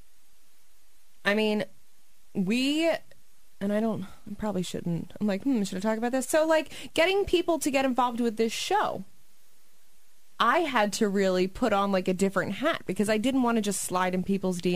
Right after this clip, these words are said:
Ms and be like, "Hi, do you wanna sponsor Volume Up? Come on the show." No, I had to show value. Like, I had to show how much they can get out of a segment. And I'm so excited, guys. We have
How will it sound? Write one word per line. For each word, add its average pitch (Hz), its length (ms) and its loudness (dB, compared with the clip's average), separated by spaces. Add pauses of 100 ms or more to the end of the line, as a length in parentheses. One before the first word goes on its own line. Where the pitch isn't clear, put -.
Ms 190 160 2
and 175 100 2
be 170 100 0
like, 170 180 -2
"Hi, 269 260 2
do 175 60 0
you 175 80 0
wanna 190 140 2
sponsor 226 720 0
Volume 196 380 2
Up? 247 200 2
Come 214 180 2
on 208 140 4
the 202 80 2
show." 208 520 2 (600)
No, 285 300 4
I 190 140 2
had 311 120 2
to 392 180 4
show 311 360 0
value. 247 460 2
Like, 185 200 2
I 208 100 2
had 262 100 2
to 285 60 2
show 262 460 2 (260)
how 240 520 2
much 226 920 2 (1000)
they 226 240 4
can 214 300 4
get 208 440 4
out 175 240 4
of 165 420 0 (200)
a 185 40 2
segment. 202 720 -2 (140)
And 190 120 4
I'm 185 200 4
so 185 420 2
excited, 185 680 0
guys. 170 300 -2
We 180 140 2
have 185 540 -2